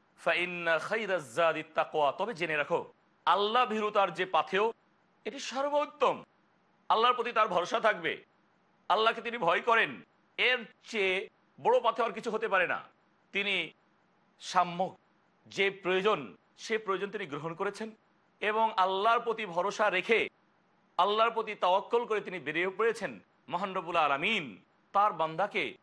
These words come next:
তিনি রক্ষণাবেক্ষণ করবেন, তার প্রয়োজন তিনি মিটিয়ে দিবেন। এই হলো আল্লাহর প্রতি ভরসা করা। তাহলে সুপ্রিয় দর্শক, আমরা প্রথম অংশ বুঝতে পেরেছি যে আল্লাহর প্রতি তাওয়াক্কুল করতে হলে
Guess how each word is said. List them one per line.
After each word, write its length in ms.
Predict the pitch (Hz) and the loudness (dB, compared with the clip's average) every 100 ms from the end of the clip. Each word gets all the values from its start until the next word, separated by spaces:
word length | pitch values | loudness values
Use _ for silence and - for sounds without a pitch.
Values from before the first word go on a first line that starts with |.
| _ - | _ -8
তিনি 180 | 180 170 | -4 0
রক্ষণাবেক্ষণ 720 | 170 - 190 175 156 196 202 | -2 -2 -2 -2 -2 -4 0
করবেন, 360 | 196 190 185 - _ _ _ | 0 0 -4 -12 _ _ _
তার 340 | 185 208 233 226 | 4 6 4 2
প্রয়োজন 600 | - 185 185 226 170 113 _ - | -2 -2 2 2 0 -8 _ -10
তিনি 180 | 208 196 | -6 -6
মিটিয়ে 320 | 156 147 175 | -8 -4 -2
দিবেন। 420 | 170 165 107 78 _ _ - | 0 -2 -4 -14 _ _ -8
এই 180 | 269 247 | -4 -2
হলো 160 | 220 | 0
আল্লাহর 320 | 160 165 180 | 0 2 0
প্রতি 180 | 175 151 | 0 -4
ভরসা 320 | 143 143 143 | -4 -2 -4
করা। 300 | 120 110 71 _ _ _ _ | -4 -6 -6 _ _ _ _
তাহলে 300 | 190 180 160 - | 0 0 -4 -10
সুপ্রিয় 420 | - 170 165 131 - _ _ _ - | -10 -2 0 0 -4 _ _ _ -2
দর্শক, 380 | 143 - 214 - _ _ _ _ _ _ | -2 0 -4 -4 _ _ _ _ _ _
আমরা 400 | 170 185 175 139 - _ | 0 4 2 2 -4 _
প্রথম 300 | 170 226 233 | -2 2 2
অংশ 240 | 202 - | 0 -2
বুঝতে 280 | 185 160 170 | -4 -4 -6
পেরেছি 420 | 170 165 - 120 - _ _ 120 | -4 -4 -6 -10 -12 _ _ -8
যে 140 | 170 | -2
আল্লাহর 320 | 143 165 208 208 | 0 2 0 -2
প্রতি 160 | 185 | -2
তাওয়াক্কুল 360 | 170 165 165 185 | 0 0 -2 -6
করতে 240 | 196 247 | -2 2
হলে 340 | 226 233 247 | 2 2 0